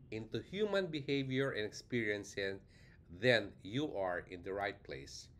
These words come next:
In this video, we will explore the methodology and application of qualitative research. And by the end, you'll have a clear understanding of the significance,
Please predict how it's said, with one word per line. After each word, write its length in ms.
In 180
this 300
video, 640
we 240
will 260
explore 960
the 120
methodology 1160
and 200
application 960
of 200
qualitative 720
research. 580
And 220
by 180
the 220
end, 320
you'll 240
have 180
a 60
clear 420
understanding 920
of 140
the 80
significance, 1120